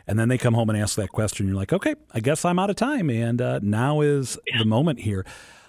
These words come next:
Speaker 1: You know, Jason, we mentioned that, uh, when we were at Seek, I mean, the, the line to come see you was wrapped around our booth, but stepping into the back of the set, of the, uh, auditoriums where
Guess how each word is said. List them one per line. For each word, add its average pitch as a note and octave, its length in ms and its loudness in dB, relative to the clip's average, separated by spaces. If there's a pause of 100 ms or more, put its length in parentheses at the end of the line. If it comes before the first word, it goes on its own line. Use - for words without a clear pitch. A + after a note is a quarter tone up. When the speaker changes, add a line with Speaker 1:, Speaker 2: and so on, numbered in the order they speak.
(180)
Speaker 1:
You F#3+ 100 4
know, G3+ 140 4
Jason, G3+ 400 4
we F#3+ 80 4
mentioned F#3+ 400 2
that, C3+ 260 2
uh, - 200 -10 (880)
when D3+ 180 4
we A3+ 100 4
were F#3+ 80 4
at B2 100 -4
Seek, - 540 -4 (160)
I C#3 40 2
mean, C3 160 2
the, B2+ 420 -4
the B2+ 160 0
line D3+ 320 2
to D#3 80 -2
come C3 220 0
see - 180 -2
you A2 480 0
was G2+ 500 -2
wrapped B2+ 300 0
around A#2 300 2
our G#2 100 0
booth, B2+ 300 0
but A#2+ 160 -2 (260)
stepping D4 400 0
into G#3+ 160 4
the B2 80 0
back A#2+ 300 -2
of C3 60 0
the G2 100 -2
set, B2+ 300 -2
of A2+ 360 -4
the, G#2+ 220 0
uh, E2+ 220 -6
auditoriums B2+ 880 0
where A2 140 0